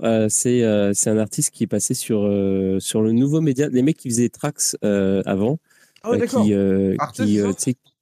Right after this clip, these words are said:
Speaker 1: euh, ouais, alors ils sont
Speaker 2: Ouais.
Speaker 1: passés, ils sont, donc ça a disparu et ils ont créé un nouveau média qui s'appelle, euh, Spark.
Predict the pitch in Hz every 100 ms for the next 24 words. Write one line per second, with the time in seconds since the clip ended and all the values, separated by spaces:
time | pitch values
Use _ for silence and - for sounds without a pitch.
0 | _ _ - 117 113 113 110 107 135 139
1 | 123 117 123 - 120 120 - 139 139 127
2 | - 113 104 104 104 - 110 107 - 113
3 | 110 139 165 117 113 104 113 - 135 117
4 | 113 110 110 113 120 - 98 107 98 98
5 | 95 - - 139 - - -